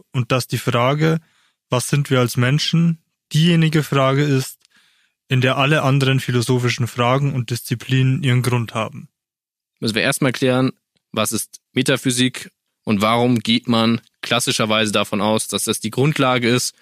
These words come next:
Speaker 2: aus der alles weitere Philosophieren folgt. Also ein klassischer Philosoph würde nicht anfangen, jetzt erstmal an seine Anthropologie zu schreiben, also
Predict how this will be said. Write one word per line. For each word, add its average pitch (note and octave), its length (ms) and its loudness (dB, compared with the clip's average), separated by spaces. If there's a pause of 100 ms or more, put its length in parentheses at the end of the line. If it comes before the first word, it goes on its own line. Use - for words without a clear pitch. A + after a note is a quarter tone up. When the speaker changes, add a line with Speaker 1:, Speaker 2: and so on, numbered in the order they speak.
(280)
Speaker 2:
aus A2+ 240 -2
der A2+ 300 0 (140)
alles A#2 380 -2
weitere G#2+ 400 -2
Philosophieren G#2 760 -2 (160)
folgt. F3 500 -2 (480)
Also A2 300 -2 (160)
ein A#2+ 120 0
klassischer B2 380 0
Philosoph A#2+ 520 0
würde A#2 140 0
nicht C3 220 0
anfangen, B2 380 0
jetzt A2+ 140 -2
erstmal A#2 460 0
an A2 120 -2
seine G#2+ 160 0
Anthropologie A2 560 -4
zu - 100 -6
schreiben, C#3 380 0
also G#2+ 240 -2